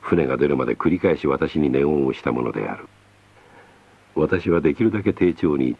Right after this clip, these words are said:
た。「今着いたところです。明日でも早速大使館の方へご連絡いたすつもりでいたのですが、恐縮です。仕事の方は明日で結構です。ところで今夜のご予定は？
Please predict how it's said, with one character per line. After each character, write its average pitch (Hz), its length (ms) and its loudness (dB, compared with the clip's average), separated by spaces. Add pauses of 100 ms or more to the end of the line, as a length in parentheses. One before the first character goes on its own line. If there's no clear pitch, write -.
た。 - 200 -6 (1040)
「今 131 400 2
着 87 180 -2
い - 20 -6
た 67 120 0
と - 120 -6
こ 69 100 -2
ろ 58 80 0
で - 140 -6
す。 - 40 -12 (1300)
明 123 120 2
日 180 120 -6
で 175 80 2
も 113 180 2
早 107 200 -2
速 120 240 -6
大 117 200 0
使 - 80 -8
館 101 160 0
の 73 80 2
方 76 140 2
へ - 20 2
ご 78 140 2
連 92 180 2
絡 85 200 0
い 78 60 0
た 92 120 0
す - 140 -12
つ 76 60 -6
も 73 120 2
り 71 60 0
で 69 100 0
い 67 60 -2
た 73 120 -4
の 67 100 0
で - 120 -6
す - 100 -8
が、 - 240 -6 (600)
恐 120 200 0
縮 101 240 -2
で 67 60 -2 (1900)
す。 123 60 -2
仕 117 140 2
事 156 240 2
の 151 80 2
方 151 100 4
は 120 120 4
明 107 60 0
日 - 120 -8
で 113 80 2
結 113 160 0
構 101 160 2
で 82 100 -2
す。 - 60 -12 (1500)
と 139 120 2
こ 160 80 0
ろ 147 60 4
で 107 100 2
今 196 200 0
夜 151 120 2
の 92 80 2
ご 98 120 2
予 95 80 0
定 101 140 0
は？ 107 200 -2